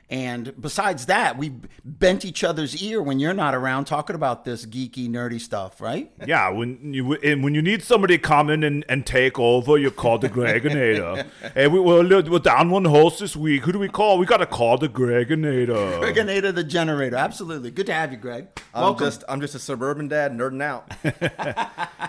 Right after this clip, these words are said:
Speaker 2: All right, before we get into everything, though, we want to thank our sponsor, Studio G G Studios, as we do all week. Uh,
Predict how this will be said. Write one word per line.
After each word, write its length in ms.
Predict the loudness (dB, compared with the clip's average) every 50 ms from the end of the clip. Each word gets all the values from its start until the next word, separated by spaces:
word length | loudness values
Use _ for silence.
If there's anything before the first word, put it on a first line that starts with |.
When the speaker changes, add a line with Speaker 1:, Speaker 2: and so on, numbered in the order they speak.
| -14 -14 -18 -18 -18 _ _ _ 0
Speaker 2:
All 40 | 0
right, 100 | 2 2
before 240 | 4 6 6 8
we 80 | 8 6
get 160 | 6 4 4
into 220 | 2 2 2 4 4
everything, 340 | 4 4 2 0 -2 -2
though, 140 | -2 -2 0
we 80 | 0 -2
want 140 | -2 -4 -4
to 40 | -4
thank 240 | -4 -4 -4 -4 -4
our 80 | -6
sponsor, 420 | -6 -4 -4 -4 -4 -4 -6 -8 -10
Studio 320 | -10 -8 -8 -4 -4 -4
G 240 | -4 -6 -8 -10 -10
G 160 | -10 -10 -12
Studios, 420 | -10 -10 -8 -6 -4 -4 -4 -4 -4
as 180 | -4 -4 -4
we 60 | -6 -10
do 200 | -8 -6 -4 -2
all 140 | -2 -2
week. 340 | -4 -4 -6 -8 -8 -12 -20 -20 -14
Uh, 260 | -12 -10 -8 -8 -10